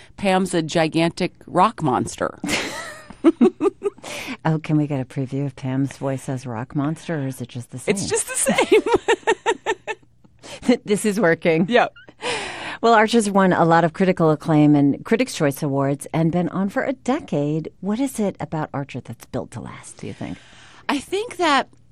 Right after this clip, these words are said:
Speaker 1: we kind of struck a chord early on, and so we got a lot of people interested in the show that have stayed on as, like, hardcore fans.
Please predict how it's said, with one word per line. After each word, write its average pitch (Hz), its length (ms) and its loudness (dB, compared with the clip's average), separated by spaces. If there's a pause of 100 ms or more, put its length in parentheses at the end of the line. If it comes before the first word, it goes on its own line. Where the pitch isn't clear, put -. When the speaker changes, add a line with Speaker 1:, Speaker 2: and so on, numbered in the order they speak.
(180)
Speaker 1:
we 226 340 0
kind 262 300 2
of 226 80 0
struck 240 340 0
a 302 60 -2
chord 220 440 2
early 180 320 2
on, 113 540 -2
and 170 100 2
so 185 160 2
we 175 100 4
got 180 200 0
a 202 40 2
lot 196 140 4
of 190 100 -8
people 180 420 0
interested 156 540 -2
in 143 160 0
the 160 60 0
show 110 540 -2
that 135 240 -2
have 147 260 -4 (160)
stayed 180 380 2
on 139 220 2
as, - 340 -6
like, 139 200 -2
hardcore 151 480 2
fans. 147 520 0